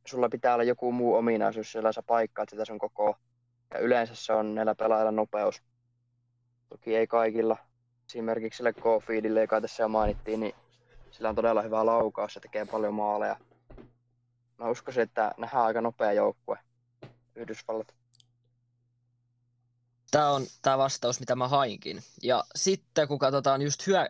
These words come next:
Speaker 2: ö, puolustus on isokokoinen, niin olisiko se sellainen paikka, mihin kannattaisi iskeä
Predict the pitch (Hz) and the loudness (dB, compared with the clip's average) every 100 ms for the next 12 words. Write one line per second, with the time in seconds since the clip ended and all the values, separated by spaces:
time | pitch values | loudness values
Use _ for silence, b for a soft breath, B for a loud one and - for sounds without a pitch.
0 | - 143 135 190 180 139 131 120 120 113 | 0 0 2 2 2 2 -2 -4 -4 -6
1 | - _ 156 170 165 123 110 90 90 92 | -10 _ -4 0 2 0 -4 -4 -6 -8
2 | 113 - 170 190 180 170 180 170 147 131 | -6 0 2 2 2 2 2 4 2 0
3 | 117 156 151 - 117 - - 147 139 139 | 2 2 2 -2 -2 -2 -4 -4 2 2
4 | 139 131 - 120 151 147 - 110 98 | 2 -2 -2 0 0 0 -2 -6 -6